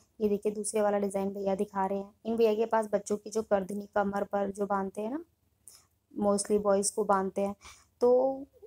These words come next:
वो भी भैया के पास थी। दस रुपये की बारह और ट्वेंटी रुपीज की बारह, दोनों में designs available थे भैया के पास। ये जो भैया सामने दिखा रहे हैं, that was in, आ, दस रुपये की बारह, और एक में कुछ वो seal का कुछ लगा हुआ था,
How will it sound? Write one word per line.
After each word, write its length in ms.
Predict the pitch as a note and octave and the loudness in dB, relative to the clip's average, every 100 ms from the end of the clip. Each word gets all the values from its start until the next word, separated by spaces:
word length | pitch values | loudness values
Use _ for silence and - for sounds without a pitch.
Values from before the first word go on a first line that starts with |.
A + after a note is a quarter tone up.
| F#4 | -14
वो 260 | G#3 G#3+ A3+ | -2 2 2
भी 120 | C4 | 4
भैया 240 | C4 A#3 | 4 4
के 140 | A3 A3 | 2 -2
पास 300 | A3 G#3 G3+ | 0 -2 -4
थी। 340 | - B3+ D4 - | -6 -6 -8 -4
दस 400 | A3 G#3+ G#3 G#3 | 2 4 4 0
रुपये 240 | A3+ A3+ A3 | -4 -4 -4
की 180 | - | -6
बारह 440 | G#3+ G#3 G3+ B3+ F4+ - | -2 0 2 0 -4 0
और 220 | A3 A#3+ - | 0 0 0
ट्वेंटी 260 | B3 G#3 A3 | 2 4 2
रुपीज 320 | G#3 F#3+ F#3 | 0 -2 -6
की 120 | - | -4
बारह, 300 | G3 F#3 G3+ G3+ - | -2 -2 -2 -8 -4
दोनों 340 | G#3+ G#3+ A3 | 0 2 4
में 240 | A3 G#3+ G3+ - | 2 0 -2 -4
designs 420 | G3+ G3 F#3+ G3 | 0 2 2 2
available 380 | G3+ G3 F#3+ G3 | 0 0 -2 -2
थे 140 | G3 | -2
भैया 240 | G3 G3 F#3+ | -2 -2 -4
के 140 | G#3 | -4
पास। 560 | G3+ C#4 D#4+ - - - - | -2 -2 -2 -12 -20 -10 -4
ये 80 | G#3+ | 0
जो 120 | A#3 | 0
भैया 220 | A#3 A#3+ | 2 0
सामने 420 | A#3+ G3+ G3 A3 | -2 -4 -6 -4
दिखा 320 | A#3+ B3+ A#3+ | -4 -2 0
रहे 100 | A#3 | 0
हैं, 140 | C4+ C#4 | 0 -2
that 180 | G#3+ - G#3+ | -4 -6 -12
was 220 | G#3+ C4 | -10 -4
in, 120 | D4 F4+ - - - _ _ _ _ G3+ | -2 -4 -10 -20 -20 _ _ _ _ 2
आ, 300 | G3+ G#3 G3+ | 2 2 4
दस 280 | G#3+ G#3+ | 2 4
रुपये 220 | B3 A3+ G#3+ | 0 -2 -6
की 180 | - | -8
बारह, 460 | G#3+ G3 F#3+ A3+ F#4+ - _ _ A#3 | -4 -2 -2 -2 -4 -10 _ _ 0
और 60 | |
एक 260 | A#3 A3 A3 A#3+ | 2 2 0 0
में 160 | B3 | 0
कुछ 300 | B3 A#3+ - | 0 -4 0
वो 400 | B3 A3 A3 A3 | 0 2 -2 -2
seal 320 | A3 - A3 | -2 -2 -2
का 120 | A3 A#3+ | -2 -4
कुछ 200 | A#3+ A#3+ | -2 0
लगा 240 | G#3+ A3 | 2 4
हुआ 240 | A3+ A#3 | 4 2
था, 220 | A3 C4+ | 0 -2